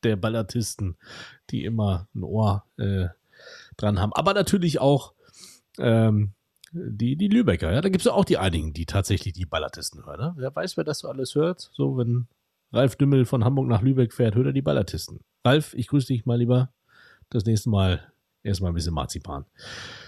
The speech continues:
Aber jetzt gebe ich weiter an den Grußgott. Er hat die ersten Worte der Sendung und auch immer die letzten. Das ist Specki Speckmann.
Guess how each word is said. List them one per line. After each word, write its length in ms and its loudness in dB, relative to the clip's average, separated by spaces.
Aber 140 0
jetzt 240 4
gebe 160 4
ich 80 -2
weiter 220 4
an 120 2
den 320 0
Grußgott. 880 2
Er 140 4
hat 380 -2
die 140 0
ersten 360 4
Worte 240 4
der 120 4
Sendung 360 4
und 160 0
auch 100 2
immer 200 4
die 100 6
letzten. 560 0
Das 160 -6
ist 440 -2
Specki 360 0
Speckmann. 540 -2